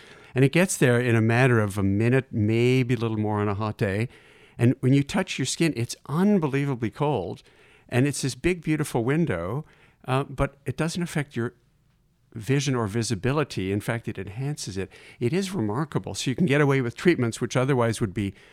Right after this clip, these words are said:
very painful and would cause blistering and scarring, but you got protection with cooling. And compared to what we had originally, where we put what we called the popsicle in the freezer, and then we attached it to the end, and it chilled for seconds, and then it was warm again, the patient would start to jump off the table.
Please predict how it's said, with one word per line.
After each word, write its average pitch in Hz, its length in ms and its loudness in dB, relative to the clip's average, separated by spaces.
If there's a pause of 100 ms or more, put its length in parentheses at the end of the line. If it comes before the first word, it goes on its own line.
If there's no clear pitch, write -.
(140)
very 123 260 4
painful 104 420 0
and 104 80 0
would 107 120 -4
cause 104 200 -4
blistering 107 380 -6
and 98 100 -6
scarring, 127 540 -4 (560)
but 131 100 0
you 120 80 2
got 117 200 0
protection 113 480 -4
with 95 160 -8
cooling. 110 280 0
And 98 160 -2
compared 185 360 2
to 175 100 2
what 120 160 0
we 110 120 -2
had 107 200 -2
originally, 104 480 -2
where 101 160 -4
we 101 140 -4
put - 220 -4 (340)
what 107 80 -6
we 117 100 0
called 113 220 -4
the 107 60 -6
popsicle 123 760 4 (580)
in 131 140 6
the 147 80 6
freezer, 151 420 4
and 113 100 2
then 123 120 2
we 120 100 0
attached - 560 -6
it 147 140 -8
to 143 100 -4
the 113 200 -4
end, 101 280 -2 (300)
and 123 120 0
it 120 120 -2
chilled 143 260 2
for 113 240 0
seconds, 104 640 -4 (160)
and 113 140 2
then 123 100 4
it 127 60 2
was 110 160 -2
warm 131 320 2
again, 107 320 0
the 104 80 -4
patient 113 340 -4
would 95 120 -4
start - 300 -6
to 90 80 -14
jump 104 280 -2
off 107 200 -4
the 131 80 -6
table. - 440 -2